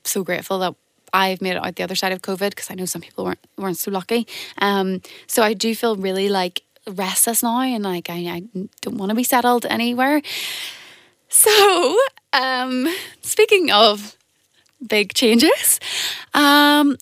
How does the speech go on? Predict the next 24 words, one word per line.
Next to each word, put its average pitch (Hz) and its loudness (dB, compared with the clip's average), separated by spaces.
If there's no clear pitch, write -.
I 254 -4
do 294 2
have 330 2
some 247 -2
really 214 2
exciting 196 0
news, 196 0
and, 190 0
um, 180 -2
all 208 2
of 220 -2
my 214 -4
family 190 -2
and 185 -6
friends 170 -8
know 190 -4
this 190 -4
now. 185 -4
My 175 -6
jobs 175 0
all 180 0
know 175 -2
about 175 -4
this. 185 -6